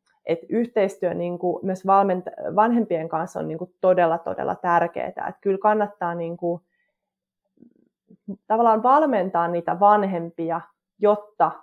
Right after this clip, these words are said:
koko se kylä valmentaisi sitä joukkuetta. Et mä, mä itse pidän niinku todella, todella tärkeänä jatkuvaa vuorovaikutusta ja hyvää suhdetta niinku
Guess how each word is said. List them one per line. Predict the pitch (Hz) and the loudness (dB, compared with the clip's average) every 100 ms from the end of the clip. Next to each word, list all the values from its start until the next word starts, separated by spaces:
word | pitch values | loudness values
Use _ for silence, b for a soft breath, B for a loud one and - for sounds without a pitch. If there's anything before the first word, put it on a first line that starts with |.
| _ _ _ _ - | _ _ _ _ 2
koko | 220 220 185 | 2 4 2
se | 185 | 2
kylä | 165 - 208 196 160 | -6 -2 2 4 6
valmentaisi | 165 160 156 151 156 170 165 | 6 6 0 -4 -2 -4 -6
sitä | - | -8
joukkuetta. | 160 165 160 160 - - 180 _ - | -2 2 2 -2 -8 -8 -8 _ -6
Et | 170 | -6
mä, | 180 185 - | -6 -6 -6
mä | 202 | -4
itse | 202 220 226 | -2 -2 -4
pidän | 202 170 165 | -6 -2 -2
niinku | 165 175 - _ | -4 -6 -10 _
todella, | 208 226 202 160 | 2 4 4 4
todella | - 170 - 170 | 0 -4 -4 -4
tärkeänä | - 170 170 170 - 175 175 _ _ _ _ _ _ | 0 2 2 -2 -8 -8 -12 _ _ _ _ _ _
jatkuvaa | 185 214 233 - 185 170 | 4 6 4 -2 2 2
vuorovaikutusta | 170 175 165 160 156 151 165 160 - 175 | 4 4 4 0 -2 -4 -8 -10 -8 -6
ja | 151 165 - - | -4 -2 -4 -6
hyvää | 180 190 180 160 | -4 2 2 2
suhdetta | - 170 165 170 - - | -2 -6 -4 -8 -10 -14
niinku | 175 - - - 160 - | -12 -14 -14 -10 -10 -10